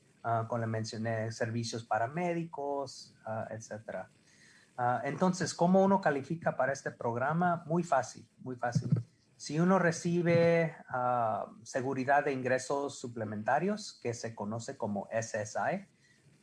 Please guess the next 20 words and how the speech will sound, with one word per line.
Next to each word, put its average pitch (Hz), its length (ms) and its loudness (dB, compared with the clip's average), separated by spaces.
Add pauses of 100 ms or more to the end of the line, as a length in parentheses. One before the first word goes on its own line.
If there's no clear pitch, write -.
(120)
o 123 520 4
cumple 143 340 -2
con 131 220 2
todos 135 160 4
los 127 140 2
requisitos 123 720 -2
de 110 560 2 (100)
elegibilidad, 120 1120 2
de 135 120 -4
ingresos 113 420 -2
de 104 80 -2
medical, 160 960 2 (100)
ah, 120 260 2
es 147 120 -2
posible 156 440 -2
que 139 120 -4
pueda 139 240 4
recibir 127 400 -4
servicios 110 580 -8
de, 101 300 -6